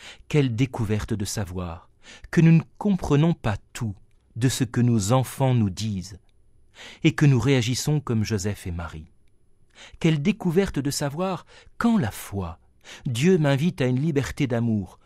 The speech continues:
pour mon conjoint, mes enfants, sans irresponsabilité. Une liberté d'amour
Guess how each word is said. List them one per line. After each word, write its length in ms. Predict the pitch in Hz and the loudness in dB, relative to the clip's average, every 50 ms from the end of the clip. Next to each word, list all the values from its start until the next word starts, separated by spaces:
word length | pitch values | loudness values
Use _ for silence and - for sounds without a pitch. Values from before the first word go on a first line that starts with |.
| _ _ _ | _ _ _
pour 200 | - 240 233 208 | -6 -4 -2 0
mon 140 | 220 226 214 | 2 2 0
conjoint, 560 | - - 208 202 180 139 151 151 147 135 120 - - - - - | 0 0 0 0 0 0 0 -2 0 -2 -2 -4 -10 -6 0 2
mes 260 | 185 214 214 156 160 | 4 4 4 4 2
enfants, 460 | 170 156 - - - 123 113 107 - _ _ _ _ _ | 2 0 0 -2 -4 -2 -2 -2 -4 _ _ _ _ _
sans 500 | - - - - - 202 208 214 202 175 | -4 -2 0 0 2 2 2 0 0 -2
irresponsabilité. 1160 | 165 160 147 160 156 - - 156 143 - - 131 110 120 110 113 113 113 - - 82 76 - _ _ _ _ _ _ _ _ _ _ _ - - - - | -4 -2 -2 -4 -4 -4 -6 -6 -6 -4 -4 -4 -4 -4 -4 -6 -6 -8 -10 -12 -12 -12 -14 _ _ _ _ _ _ _ _ _ _ _ -20 -20 -10 -4
Une 160 | - 131 127 127 | 0 2 4 4
liberté 440 | 131 156 143 147 139 - - 147 | 4 4 4 4 2 2 0 -2
d'amour 500 | 127 131 123 143 160 185 190 175 - - | 0 2 2 4 4 4 4 4 2 -2